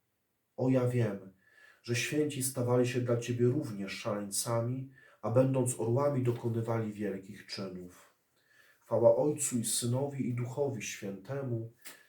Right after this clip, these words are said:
jak była na początku, teraz i zawsze, i na wieki wieków. Amen. Niech nas Bóg błogosławi, broni od wszelkiego zła i doprowadzi do życia wiecznego. Amen.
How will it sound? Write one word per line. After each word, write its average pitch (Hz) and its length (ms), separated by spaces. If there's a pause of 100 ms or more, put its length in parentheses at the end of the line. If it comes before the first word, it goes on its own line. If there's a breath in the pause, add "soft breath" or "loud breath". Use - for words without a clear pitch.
(120)
jak 110 240
była 117 300
na 110 80
początku, 139 720
teraz 110 540
i - 40
zawsze, - 760
i 101 80
na 104 140
wieki 123 400
wieków. 104 440
Amen. 92 320
Niech 98 140
nas 107 140
Bóg 139 240
błogosławi, 98 840 (420 soft breath)
broni 131 300
od 113 80
wszelkiego 110 500
zła 117 240
i 107 60
doprowadzi 104 560
do 90 100
życia 117 320
wiecznego. 101 760
Amen. 87 580